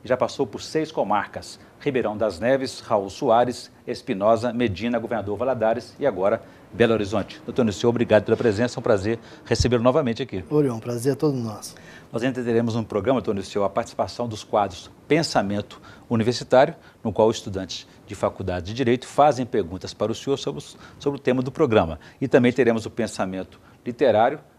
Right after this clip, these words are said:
Speaker 1: voltando e, eh, com toda, com força total nos dois quadros nossos nessa temporada. E nesse Pensamento Literário, o senhor vai fazer a indicação de sua preferência ou não de leitura. Perfeito? Então vamos vo-,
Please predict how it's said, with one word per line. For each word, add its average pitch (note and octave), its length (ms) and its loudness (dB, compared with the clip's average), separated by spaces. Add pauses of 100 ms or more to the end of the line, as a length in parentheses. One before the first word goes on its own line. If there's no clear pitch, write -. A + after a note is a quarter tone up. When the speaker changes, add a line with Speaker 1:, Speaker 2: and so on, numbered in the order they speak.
Speaker 1:
voltando G#2 500 -2
e, A#2 480 -6
eh, - 160 -8
com - 100 -20
toda, G#2 480 -4
com G#2 140 -12
força G#2 240 -10
total G#2 320 -4
nos F#2+ 120 -12
dois G2 220 -10
quadros G2 380 -8
nossos F#2 320 -10 (260)
nessa G2 220 -2
temporada. B2 580 2 (300)
E A#2+ 40 -10
nesse C3 200 2
Pensamento A#2+ 340 -2
Literário, C3 440 4
o - 20 -2
senhor C#3+ 220 0
vai A2+ 240 4
fazer A2 280 0
a A2 40 0
indicação B2+ 600 -2 (680)
de A2 180 -6
sua G#2 160 -2
preferência B2 720 -2
ou A2 80 -6
não A2 160 -2
de A2 160 -4
leitura. G#2+ 420 -4 (300)
Perfeito? B2+ 460 -8 (280)
Então D#3 160 -6
vamos D#3 240 -4
vo-, C3 160 -12